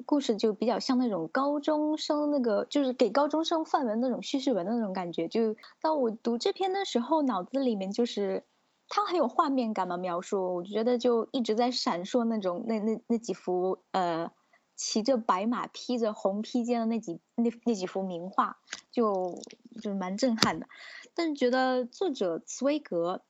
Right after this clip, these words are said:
他瞄准了一件事情，就，我觉得这篇文章写的还是比较主观性的，就是拿破仑的失败是因为格鲁希他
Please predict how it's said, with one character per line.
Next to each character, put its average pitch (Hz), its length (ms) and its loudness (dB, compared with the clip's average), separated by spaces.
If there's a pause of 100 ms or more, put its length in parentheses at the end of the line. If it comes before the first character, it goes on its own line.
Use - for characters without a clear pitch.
(140)
他 285 300 -2
瞄 247 280 0
准 220 220 0
了 175 60 -4
一 175 140 -4
件 285 220 0
事 294 160 -2
情， 226 200 0
就， 196 320 -2 (260)
我 - 160 -2
觉 190 140 -2
得 247 80 2
这 302 200 0
篇 359 200 0
文 277 120 2
章 311 200 2
写 285 160 0
的 196 100 0
还 208 140 0
是 269 120 -2
比 247 160 0
较 254 180 2
主 208 260 0
观 220 240 2
性 247 180 0
的， 202 100 -2
就 208 160 0
是 185 600 0
拿 190 120 0
破 240 220 0
仑 190 160 0
的 220 120 -2
失 - 300 -2
败 269 300 0
是 - 220 -2
因 240 200 2
为 214 320 -2 (280)
格 240 100 4
鲁 247 140 2
希 240 200 -2
他 262 480 -2